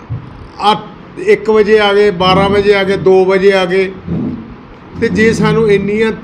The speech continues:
ਤਕਲੀਫਾਂ ਦੇ ਨਾਲ ਸਾਡੇ ਕੋਲ ਕੰਮ, ਇੰਨੀ ਧੁੱਪ ਦੇ ਵਿੱਚ, ਇੰਨੀ ਗਰਮੀ 'ਚ ਕਰਦੇ ਅਸੀਂ, ਤੇ ਜੇ ਸਾਨੂੰ ਤਨਖਾਹ ਨਾ ਮਿਲੇ, ਫਿਰ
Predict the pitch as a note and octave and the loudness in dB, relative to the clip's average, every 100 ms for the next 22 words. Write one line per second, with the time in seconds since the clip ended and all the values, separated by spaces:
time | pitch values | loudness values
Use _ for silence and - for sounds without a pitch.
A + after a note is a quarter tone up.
0 | - G3+ F3 F3 D#3+ F#3+ G3 G3 F#3+ F3+ | -12 -10 -4 -4 -2 -4 -2 0 0 0
1 | D3+ D#3+ E3+ D3+ D#3 D3+ D3+ D3+ C#3+ D3+ | 0 -2 -2 -4 -4 -4 -4 -6 -4 -2
2 | D#3 D#3 E3 E3+ B2+ C3 D3+ D#3+ C3+ - | -2 0 -2 -2 -4 -4 -4 -2 -4 -2
3 | D3 D3+ C3+ C3 B2+ D3 D3+ D3 B2+ G#2 | -2 -2 -2 -2 0 -2 -2 -6 -6 -2
4 | D3+ D#3 C3 B2+ A#2+ - - - - - | -2 -2 -4 -8 -10 -14 -18 -20 -20 -20
5 | - - - F#3+ G#3 E3+ F#3+ F#3+ F#3+ F#3 | -20 -12 -2 2 2 0 -2 -4 -4 -4
6 | D3 E3 G3+ G#3 F3+ D#3 D#3+ D#3+ - - | -2 -2 -2 -2 -2 0 -2 -2 -12 -10
7 | - - - - - - - - - - | -8 -10 -14 -18 -20 -20 -20 -20 -20 -20
8 | - - - - - - - - - - | -20 -20 -20 -20 -20 -20 -20 -20 -20 -20
9 | - F3+ G3+ G#3+ A3 | -6 2 4 4 0